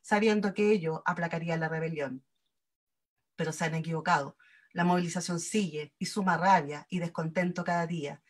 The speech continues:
Y desde este medio de comunicación independiente, desde este medio con mirada de clase, queremos reafirmar que sí nos importa la coherencia entre lo que les decimos cada miércoles y lo que hacemos en nuestra práctica cotidiana,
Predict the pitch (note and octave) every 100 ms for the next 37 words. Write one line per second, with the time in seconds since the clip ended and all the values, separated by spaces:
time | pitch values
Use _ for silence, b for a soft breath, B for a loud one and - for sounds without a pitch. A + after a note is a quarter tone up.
0 | B B B B A3+ A#3+ A#3+ C4+ C4 C4+
1 | B3+ C4+ C4 B3+ A#3 A3+ A3 G3+ - A3+
2 | A3+ A3 G3 G3 F#3+ G#3+ A3 G#3+ - E3+
3 | E3 B B B B B - G3 G#3 G#3
4 | A3+ G#3 G#3+ G#3+ A3 - - - F#3 F#3+
5 | F#3+ G3 F#3 F#3+ F#3+ - F#3 F#3+ F#3+ F#3
6 | F3+ F#3 F3+ F#3+ F#3 F3+ A3 G#3 G3 F#3+
7 | F#3 G3+ - G3 F#3+ F3+ F3 G3 F#3 -
8 | F#3+ F3+ F#3 F3+ F3 E3+ E3+ - G#3+ G3+
9 | G3 F#3+ F#3 G3+ G#3+ - G#3+ G#3+ A3 -
10 | F3+ E3+ E3+ F#3+ F#3 F#3+ - F#3 E3+ -
11 | E3 E3+ E3+ F3+ E3+ E3 D#3+ D#3+ E3 D#3+
12 | C#3+ C#3+